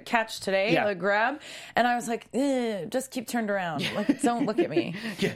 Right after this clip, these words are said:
Speaker 1: Don't look
Speaker 2: don't,
Speaker 1: at the T V.
Speaker 2: just don't look at me.
Speaker 1: Just stay that way."
Speaker 2: So, look, it, it was a huge win, and, uh, they're eleven games over five hundred, like we said before. And, you know, they needed to sweep the Twins this week. And there
Speaker 1: Yes,
Speaker 2: are a
Speaker 1: they
Speaker 2: lot
Speaker 1: did.
Speaker 2: of those,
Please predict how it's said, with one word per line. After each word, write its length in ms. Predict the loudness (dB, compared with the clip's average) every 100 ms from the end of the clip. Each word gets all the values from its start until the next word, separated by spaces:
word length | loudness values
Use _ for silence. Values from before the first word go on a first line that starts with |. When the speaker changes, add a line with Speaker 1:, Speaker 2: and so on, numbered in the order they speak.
| 0
Speaker 1:
Don't 40 |
look 100 | 2 4
Speaker 2:
don't, 100 | 2
Speaker 1:
at 60 |
the 80 | 0
T 120 | 0 4
V. 40 |
Speaker 2:
just 180 | 4 4
don't 180 | 2 2
look 160 | 0
at 80 | 2
me. 60 | 2
Speaker 1:
Just 180 | 0 2
stay 200 | 2 4
that 220 | 2 4
way." 280 | 2 0 0
Speaker 2:
So, 180 | 4 6
look, 200 | 4 2
it, 180 | -4 -2
it 100 | 0
was 160 | 0 0
a 40 |
huge 300 | 0 0 2
win, 440 | 2 2 2 0 -2
and, 520 | 0 2 0 0 0
uh, 260 | 0 0 0
they're 160 | -2 -2
eleven 400 | 2 2 2 0
games 240 | 0 0
over 180 | 0 0
five 240 | 0 -2
hundred, 280 | -2 -4 -2
like 160 | -2 -4
we 60 |
said 220 | -4 -4 -4
before. 440 | -6 -4 -2 -4 -8 -20 -20 -4
And, 520 | -2 0 -2 -4 -8 -4
you 100 | -2
know, 220 | -2 -6 -10
they 220 | 0 0
needed 400 | 2 2 0 -4
to 300 | -4 -2 -2
sweep 340 | -2 0 0 0
the 80 | -6
Twins 300 | -2 -2 -4
this 200 | -8 -6
week. 300 | -8 -8 -16 -20 -20 _ _ _
And 500 | -2 0 0 -2 -6 -8 -2
there 140 | 2
Speaker 1:
Yes, 120 | 2
Speaker 2:
are 60 | 2
a 20 |
Speaker 1:
they 40 | 2
Speaker 2:
lot 220 | 2 2
Speaker 1:
did. 60 | 2
Speaker 2:
of 60 |
those, 640 | 0 2 4 2 -2 -10